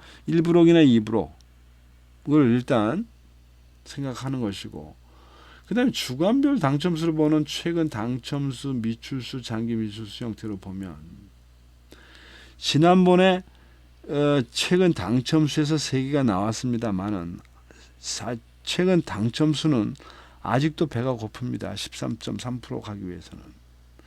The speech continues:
단기 미출수도 조금 부족합니다. 그래서 그렇다면 어쨌거나 하여튼 그 중심이 이렇게 저렇게 되든지 간에 최근 당첨수나 단기 미출수 쪽에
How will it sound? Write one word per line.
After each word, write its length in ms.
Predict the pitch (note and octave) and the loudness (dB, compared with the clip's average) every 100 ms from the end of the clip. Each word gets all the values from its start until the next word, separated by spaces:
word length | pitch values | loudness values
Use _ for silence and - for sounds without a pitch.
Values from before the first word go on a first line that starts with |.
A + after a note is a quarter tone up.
| - - - - | -20 -20 -20 -16
단기 420 | - B2 E3+ F#3+ | -4 2 4 4
미출수도 640 | E3 B2+ - D#3 - F#3 E3+ | 4 2 0 -2 -2 -4 -2
조금 640 | G3+ G#3+ G#3+ A3 G#3+ E3+ | 0 0 0 0 2 0
부족합니다. 800 | A#2 B2+ A#2+ B2+ A#2 E2 C#2 - - _ - - - - - - - - - - | 0 -2 -2 -4 -4 -6 -12 -16 -20 _ -20 -20 -20 -12 -8 -6 -6 -8 -10 -10
그래서 680 | - D3+ F3+ G3 G#3+ B3 - - _ _ _ - - | -2 2 2 6 4 4 -6 -20 _ _ _ -20 -20
그렇다면 800 | - C#3+ C#3+ D#3 D#3 E3 E3+ E3+ - - | -2 0 2 4 6 6 6 2 -6 -12
어쨌거나 720 | G#2 A2+ D3 D3 D3 D3 D3 - - - _ _ - - - | -8 -4 -4 0 4 4 2 -4 -20 -20 _ _ -20 -14 -6
하여튼 360 | C3 D3 C3+ | -2 0 0
그 180 | C3 B2 | 0 -2
중심이 500 | - C3+ A#2+ C#3+ C#3 | 0 0 2 4 6
이렇게 380 | A#2+ A#2+ - C3 | 6 2 -2 -4
저렇게 400 | A#2 G#2+ - A#2+ | -2 -2 -4 -6
되든지 420 | G2+ F#2+ G2+ G2+ | -4 -2 -2 -2
간에 220 | G2+ G#2+ G#2+ | -2 -2 -4
최근 420 | - C#3 C#3 A#2+ | -6 -6 -4 -4
당첨수나 800 | F#2 G2+ A2 B2+ A2 B2 D3 C#3+ | -4 -4 -4 -4 -4 -2 0 0
단기 500 | G2 G#2+ B2+ C#3+ C#3+ | -2 -2 0 0 0
미출수 640 | A2+ A#2 - C#3 - C3+ | 0 -2 -6 -10 -8 -12
쪽에 520 | - D3 C#3+ E3 E3+ | -6 -4 -2 2 2